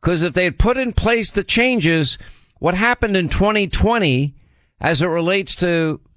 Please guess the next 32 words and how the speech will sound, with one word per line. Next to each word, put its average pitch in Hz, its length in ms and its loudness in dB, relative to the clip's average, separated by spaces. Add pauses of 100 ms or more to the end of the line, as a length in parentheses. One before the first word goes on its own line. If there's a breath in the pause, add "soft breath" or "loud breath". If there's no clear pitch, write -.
(340)
the 165 160 2
F 202 160 0
B 185 160 -2
I 170 220 0
warning 160 880 0 (200)
big 175 240 0
tech 208 240 0
companies, 160 540 0 (400 loud breath)
th-, 190 160 -8
they 247 240 0
are 262 100 0
solely 247 640 0
responsible 190 960 0
for 175 120 -2
the 151 120 -2
censorship 185 920 0 (640 soft breath)
of 139 160 0
the 170 140 2
Hunter 202 240 2
Biden 196 340 0
laptop 220 480 0
story. 98 540 0 (680)
'Cause 160 140 -2
they're 208 160 2
the 233 80 0
ones 202 240 -2
that 196 140 0
were 190 100 -2
meeting 240 400 0
weekly 147 400 0
with 131 200 0
the 131 380 0